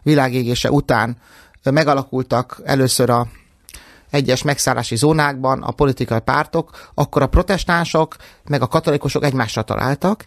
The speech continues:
és ez utal az unió ö, kifejezésre, Keresztény Demokrata Unió, és akkoriban egy nagyon komoly vallásos alapon történő pártról beszélünk.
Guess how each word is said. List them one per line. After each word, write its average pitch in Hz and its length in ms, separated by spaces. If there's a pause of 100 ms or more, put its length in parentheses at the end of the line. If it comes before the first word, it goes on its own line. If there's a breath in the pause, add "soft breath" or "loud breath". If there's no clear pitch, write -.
(300 loud breath)
és 143 240
ez 175 340 (220)
utal 170 380
az 143 220
unió 117 520 (200)
ö, 113 240
kifejezésre, 117 840 (280 loud breath)
Keresztény 131 580
Demokrata 127 540
Unió, 117 500 (220 loud breath)
és - 120
akkoriban 185 520
egy 180 100
nagyon 190 280
komoly 143 300
vallásos 127 480
alapon 117 340
történő 113 420
pártról 113 400
beszélünk. 110 580